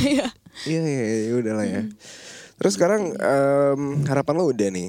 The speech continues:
Speaker 2: Lo kalau ada cowok yang deketin lo, gimana, eh, respons lo?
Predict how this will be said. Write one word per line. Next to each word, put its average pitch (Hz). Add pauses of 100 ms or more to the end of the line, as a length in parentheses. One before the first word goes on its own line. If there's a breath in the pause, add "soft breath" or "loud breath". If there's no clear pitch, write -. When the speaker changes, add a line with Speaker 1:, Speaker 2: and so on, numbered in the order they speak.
(140)
Speaker 2:
Lo 151
kalau 139
ada 127
cowok 117
yang 117
deketin 113
lo, 170 (200)
gimana, 92 (300)
eh, 95
respons 90
lo? -